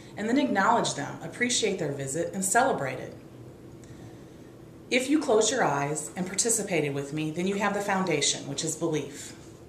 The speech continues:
Although these communications are extraordinary, priceless gifts from beyond, they are indeed typical, not unusual. As our world makes this shift to live more consciously,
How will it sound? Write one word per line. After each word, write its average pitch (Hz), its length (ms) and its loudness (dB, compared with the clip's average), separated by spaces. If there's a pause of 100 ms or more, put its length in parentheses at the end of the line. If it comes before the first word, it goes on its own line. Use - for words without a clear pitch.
(140)
Although 190 340 6
these 233 160 2
communications 190 680 -2
are 151 60 2
extraordinary, 160 720 2
priceless 190 540 2
gifts 160 240 -2
from 151 160 -4
beyond, 147 520 -2 (260)
they 185 140 6
are 196 160 8
indeed 185 320 2
typical, 143 440 -4
not 160 340 0
unusual. 151 580 -2 (380)
As 196 160 4
our 226 160 8
world 233 260 8
makes 196 220 2
this 185 280 2
shift - 300 2
to 170 100 -4
live 185 240 0
more 185 180 -2
consciously, 143 680 -2